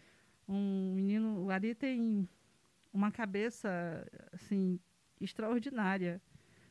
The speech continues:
Quando você começa a ver a história dele, de um menino que cresceu tendo que vender verdura com a família, isso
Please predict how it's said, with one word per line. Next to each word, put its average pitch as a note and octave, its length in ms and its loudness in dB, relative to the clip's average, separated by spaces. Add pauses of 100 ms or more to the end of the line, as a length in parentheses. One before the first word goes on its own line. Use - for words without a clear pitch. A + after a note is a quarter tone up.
(100)
Quando G3 180 0
você F#3 300 -2 (220)
começa G3+ 460 0
a G#3+ 40 0
ver G3 120 -2
a F#3 60 0
história F#3 360 -2
dele, F#3+ 500 0 (500)
de - 100 -4
um - 20 2
menino G#3 360 4
que A3 380 -4
cresceu A3+ 800 2 (680)
tendo G3+ 180 0
que - 140 -12
vender G3 720 0 (160)
verdura F3+ 380 0
com F#3 100 -6
a F3+ 40 -4
família, F#3+ 800 0
isso C4+ 540 -4